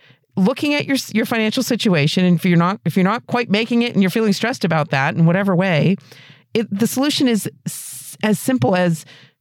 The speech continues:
you need to either earn more or spend less. And have that conversation about how you're gonna do those things. Maybe you need to do both of those things. But to me, at the time when I heard that,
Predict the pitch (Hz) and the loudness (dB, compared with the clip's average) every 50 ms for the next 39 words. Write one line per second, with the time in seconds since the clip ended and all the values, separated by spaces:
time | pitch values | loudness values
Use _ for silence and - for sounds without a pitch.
0 | - - _ - 208 214 220 226 226 185 - - 185 - 151 - 185 196 - - | -20 -10 _ 2 2 4 4 2 0 0 0 -2 0 2 2 2 4 2 2 0
1 | - 208 254 277 254 214 214 226 254 285 302 320 302 - - - _ _ _ _ | 0 2 2 4 4 4 4 4 2 0 0 -4 -6 -10 -16 -20 _ _ _ _
2 | _ - - _ _ _ - 214 226 - - - 269 262 262 233 240 254 269 214 | _ -20 -20 _ _ _ 0 0 0 0 -2 -2 0 0 2 2 2 2 0 -2
3 | - - - - - - - - _ _ _ _ _ _ _ _ _ - 220 220 | -2 -4 -8 -14 -16 -18 -20 -20 _ _ _ _ _ _ _ _ _ -2 -2 -2
4 | - - 170 170 233 247 233 262 247 - - 247 254 233 240 220 - 277 285 277 | -2 -2 -2 -2 -2 -2 -2 -4 -4 -4 -4 -4 -2 -2 -2 -2 -2 -2 -2 0
5 | - - 175 160 165 165 170 - - - - - 220 226 226 220 214 226 214 202 | 0 0 2 2 2 0 -2 -4 -6 -6 -4 0 0 0 2 2 2 2 2 2
6 | 180 226 277 277 190 - - - - 127 107 107 - - - _ _ - - 180 | 0 0 0 0 -2 -2 -2 -2 -2 -2 -2 -2 -6 -10 -14 _ _ -2 0 0
7 | 202 208 240 233 240 240 196 226 202 208 190 165 196 247 285 349 233 170 131 - | 0 0 0 0 0 0 0 0 0 2 2 2 0 0 0 -2 -2 -2 -2 -4
8 | - - - - - - - - - - - _ _ _ _ _ _ _ _ _ | -4 -6 -6 -6 -6 -8 -10 -12 -16 -20 -20 _ _ _ _ _ _ _ _ _
9 | _ - - - - 214 214 - - 226 220 214 226 269 320 285 196 160 - 180 | _ -20 -20 -8 -6 -6 -4 -2 -2 0 0 0 0 0 -2 -2 -2 -2 -2 -4
10 | - 214 180 220 247 240 262 302 269 208 190 190 147 202 180 175 180 - - 226 | -4 -4 -4 -4 -4 -4 -4 -4 -4 -2 0 0 2 2 0 0 0 0 -2 -2
11 | 240 - - | -2 -4 -8